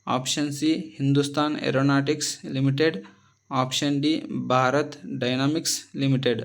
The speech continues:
ಸರಿಯಾದ ಉತ್ತರ ಆಪ್ಷನ್ ಬಿ ರಕ್ಷಣಾ ಸಂಶೋಧನೆ ಮತ್ತು ಅಭಿವೃದ್ಧಿ ಸಂಸ್ಥೆ. ಇಸ್ರೋ ಯಾವ ಸಂಸ್ಥೆಯಲ್ಲಿ ಎಫ್ ಇ ಎ ಎಸ್ ಟಿ ಫೈನೈಟ್ ಎಲಿಮೆಂಟ್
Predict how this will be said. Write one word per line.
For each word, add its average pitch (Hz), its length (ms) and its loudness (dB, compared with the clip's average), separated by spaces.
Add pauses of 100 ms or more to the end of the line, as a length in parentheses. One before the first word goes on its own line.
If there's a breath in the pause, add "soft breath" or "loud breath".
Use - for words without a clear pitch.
(460 soft breath)
ಸರಿಯಾದ 139 540 4
ಉತ್ತರ 135 320 2 (540 loud breath)
ಆಪ್ಷನ್ 135 480 0
ಬಿ 151 400 -2
ರಕ್ಷಣಾ 135 420 -2
ಸಂಶೋಧನೆ 135 580 -2
ಮತ್ತು 131 320 -2
ಅಭಿವೃದ್ಧಿ 135 640 -4
ಸಂಸ್ಥೆ. 120 680 -6 (2750)
ಇಸ್ರೋ 170 440 4
ಯಾವ 143 380 6
ಸಂಸ್ಥೆಯಲ್ಲಿ 151 1160 2 (300)
ಎಫ್ 143 360 0
ಇ 180 440 -2 (300)
ಎ 170 140 6
ಎಸ್ - 540 0
ಟಿ - 540 -2 (460)
ಫೈನೈಟ್ 151 680 6 (640)
ಎಲಿಮೆಂಟ್ 156 600 2